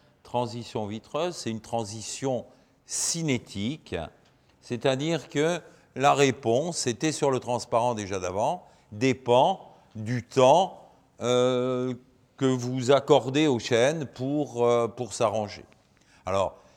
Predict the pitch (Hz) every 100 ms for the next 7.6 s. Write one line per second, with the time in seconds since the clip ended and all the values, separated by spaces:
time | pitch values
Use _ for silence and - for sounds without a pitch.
0 | - 104 98 - 123 104 101 95 95 113
1 | 107 - 101 92 98 98 101 107 107 95
2 | 101 104 127 135 135 123 107 117 110 107
3 | - 117 107 98 104 87 95 82 95 -
4 | 85 76 85 120 156 90 101 113 101 92
5 | 92 80 95 139 131 - 117 123 - _
6 | - 104 117 127 120 123 113 110 - 123
7 | 110 107 104 120 113